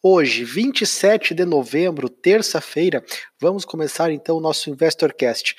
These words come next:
o seu podcast sobre o mundo das criptomoedas. Vamos então hoje repassar aqui um pouco do mercado, né, do movimento das últimas vinte e quatro horas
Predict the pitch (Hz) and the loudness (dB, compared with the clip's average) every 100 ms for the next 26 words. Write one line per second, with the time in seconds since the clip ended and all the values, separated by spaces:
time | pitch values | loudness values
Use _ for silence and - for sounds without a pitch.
0 | - - - - 233 226 180 160 165 170 | -14 -12 -4 2 2 2 0 0 2 2
1 | - - 180 170 143 175 160 143 160 - | 0 0 0 -2 -2 -4 -2 0 0 -2
2 | - 160 156 151 147 131 107 - - - | -4 -4 0 0 2 0 -2 -6 -10 -10
3 | - - - - _ _ 247 247 202 196 | -10 -16 -16 -18 _ _ 2 2 -2 -4
4 | 208 196 175 202 160 175 170 143 - - | 0 2 2 2 0 -4 -2 -2 -2 0
5 | 156 143 156 143 - 139 - 127 131 147 | 0 0 -6 -8 -4 -2 -2 -4 -2 -2
6 | 151 170 202 165 139 156 127 123 - 127 | -2 -2 -2 -2 -2 0 0 -4 -6 -4
7 | 135 131 117 113 127 - - 117 - 131 | -4 -4 -8 -6 -8 -10 -8 -10 -8 -8
8 | 135 - 139 127 - 143 165 202 220 - | -6 -2 0 0 4 6 6 6 2 0